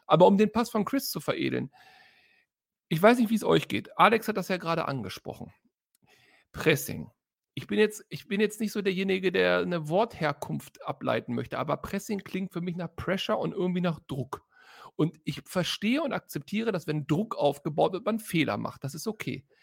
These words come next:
Aber das, was Paderborn gezeigt hat und was uns zu Fehlern gezwungen hat, war kein Pressing. Das war Antraben,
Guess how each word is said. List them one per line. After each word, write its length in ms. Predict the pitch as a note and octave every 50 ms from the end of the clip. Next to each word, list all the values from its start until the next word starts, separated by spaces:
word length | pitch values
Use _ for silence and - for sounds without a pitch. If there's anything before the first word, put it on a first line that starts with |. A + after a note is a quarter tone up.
| - - - - - -
Aber 200 | - F3 E3 F3
das, 180 | E3 G3 -
was 160 | - G3+ - -
Paderborn 480 | - G3 F#3 F3 D#3 D#3+ E3+ F3 E3+
gezeigt 580 | D#3 D3+ - - - F#3+ G3+ A#3 C4+ - _ -
hat 180 | D3 D#3+ -
und 140 | - D#3+ D3
was 120 | D3+ C#3+ -
uns 200 | F#3+ G#3 G3 -
zu 100 | - D3+
Fehlern 320 | - F#3+ F3 E3+ E3 D3+
gezwungen 380 | D3 C#3+ - - G3 A3+ A3+ -
hat, 120 | - -
war 120 | D#3 D3+
kein 240 | - - - C#3 C#3
Pressing. 540 | - - G3 F3+ - - G#2 C3 F3+ G#3+ - - - - - -
Das 200 | - C#3 - -
war 220 | D#3+ - - -
Antraben, 1000 | D3+ E3 F#3+ G#3+ A3 G#3+ - - - - - B2 A#2+ A#2 A#2 A#2 B2 A2+ G#2+ -